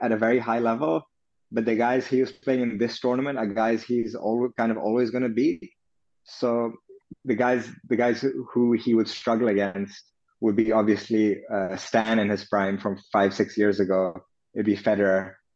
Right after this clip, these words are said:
And I think Sinner would also be a, a matchup problem for him. But the guys he ended up playing, and Tsitsipas did really well. I was really impressed by how Tsitsipas played. But in, the other guys, I, I don't, I don't,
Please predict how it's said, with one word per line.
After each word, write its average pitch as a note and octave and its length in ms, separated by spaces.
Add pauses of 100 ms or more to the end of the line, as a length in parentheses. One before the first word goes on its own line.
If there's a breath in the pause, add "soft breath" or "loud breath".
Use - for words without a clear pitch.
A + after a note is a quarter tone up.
And G#2+ 100
I G#2+ 60
think A#2+ 220
Sinner A#2+ 400
would G#2+ 160
also G#2 260
be G#2 460
a, A2 40 (100)
a G2+ 40
matchup G2+ 400
problem G#2+ 320
for A2+ 160
him. C#3 260 (460)
But G#3+ 100
the A3 80
guys A#2+ 300
he B2 120
ended B2 220
up A#2 120
playing, A#2 200
and A#2+ 300
Tsitsipas D3+ 460
did C3 140
really A#2+ 200
well. A2+ 200
I G#2 80
was G#2+ 120
really A#2+ 140
impressed A2+ 320
by A2 100
how A2 120
Tsitsipas G2+ 680
played. G#2 260 (440)
But A2+ 300
in, A2+ 400
the B2 160
other B2+ 180
guys, G#2+ 320
I, G#2+ 320
I - 20
don't, A#2 220 (180)
I A2+ 80
don't, A2+ 240